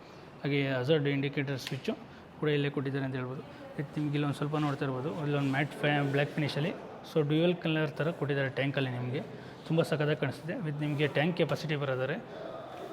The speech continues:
ತರ್ಟೀನ್ ಪಾಯಿಂಟ್ ಟೂ ಲೀಟರ್ಸ್ of ca-, ಟ್ಯಾಂಕ್ ಕೆಪಾಸಿಟಿ ಬರುತ್ತೆ ಅಂತ ಹೇಳ್ಬೋದು. Overall Honda Hornet ಸೆವೆನ್ ಫಿಫ್ಟಿ ಸಿ ಸಿ ಗಾಡಿದು ರಿವ್ಯೂ ಇದಾಗಿತ್ತು. ಓ,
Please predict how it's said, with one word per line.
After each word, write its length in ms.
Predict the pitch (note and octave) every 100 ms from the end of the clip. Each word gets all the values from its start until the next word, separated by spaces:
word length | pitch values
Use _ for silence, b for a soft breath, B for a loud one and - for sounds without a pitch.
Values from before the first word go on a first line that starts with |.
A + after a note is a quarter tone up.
| - - - -
ತರ್ಟೀನ್ 340 | D3+ D#3 F3+
ಪಾಯಿಂಟ್ 220 | E3+ E3
ಟೂ 80 | D#3
ಲೀಟರ್ಸ್ 340 | D3+ D3+ C#3+ F3+
of 60 |
ca-, 340 | E3+ - C3+ C3+
ಟ್ಯಾಂಕ್ 220 | C#3 D3
ಕೆಪಾಸಿಟಿ 380 | C#3+ C#3 C#3 C#3
ಬರುತ್ತೆ 280 | C3 B2+
ಅಂತ 120 | C3+ B2+
ಹೇಳ್ಬೋದು. 320 | B2 A#2 A#2+
Overall 1000 | - - - - - E3 E3 E3+ D#3 C#3+ B2+ D3+
Honda 180 | D#3
Hornet 800 | E3 D#3 D3+ D#3 D#3+ D#3 D#3+ C#3+ C3
ಸೆವೆನ್ 160 | D3 D3
ಫಿಫ್ಟಿ 220 | D3 D3+
ಸಿ 120 | D#3
ಸಿ 140 | D#3
ಗಾಡಿದು 400 | D3+ D3 D3+ D#3
ರಿವ್ಯೂ 260 | D3 C#3+ D3+
ಇದಾಗಿತ್ತು. 440 | C#3+ C#3 C3+ B2+
ಓ, 580 | E3+ - - C#3 D3 D3